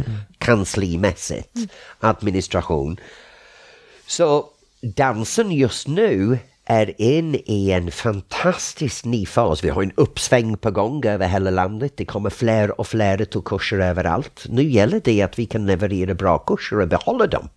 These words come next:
Speaker 2: För bekymret för oss är, är dålig ledarskap på grundnivå.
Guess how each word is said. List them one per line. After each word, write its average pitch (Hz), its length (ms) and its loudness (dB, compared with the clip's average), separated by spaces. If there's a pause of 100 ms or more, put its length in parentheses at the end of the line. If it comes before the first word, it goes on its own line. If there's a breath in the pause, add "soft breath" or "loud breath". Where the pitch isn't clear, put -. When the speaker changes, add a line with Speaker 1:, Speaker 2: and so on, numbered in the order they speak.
(800 soft breath)
Speaker 2:
För 107 80 0
bekymret 147 600 2
för 101 160 2
oss 82 260 0
är, 90 340 4
är 92 200 2
dålig 92 560 2
ledarskap 92 840 0
på - 120 -6
grundnivå. 85 840 0